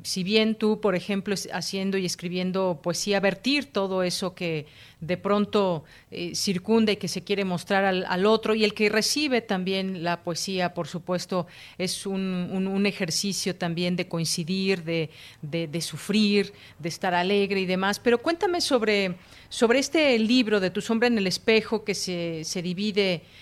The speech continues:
eh, en varios capítulos, digamos, y sobre todo, pues, con este contexto que das de, de, de la pandemia, y de pronto nos,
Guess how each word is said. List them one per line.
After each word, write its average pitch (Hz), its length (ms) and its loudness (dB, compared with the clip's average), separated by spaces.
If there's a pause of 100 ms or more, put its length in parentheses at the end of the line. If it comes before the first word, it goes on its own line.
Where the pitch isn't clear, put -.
(140)
eh, 160 520 -6
en 165 200 -6
varios 185 500 -2
capítulos, 196 680 0
digamos, 190 580 0 (300)
y 196 140 -6
sobre 202 300 0
todo, 226 640 4
pues, 190 160 -4
con 220 200 2
este 269 240 -2
contexto 240 580 0
que 214 140 4
das 190 340 2
de, 165 380 -4
de, 156 300 -8
de 160 100 -4
la 165 180 -4
pandemia, 185 800 2
y 160 300 -2
de 160 120 -2
pronto 190 360 -2
nos, 180 320 -4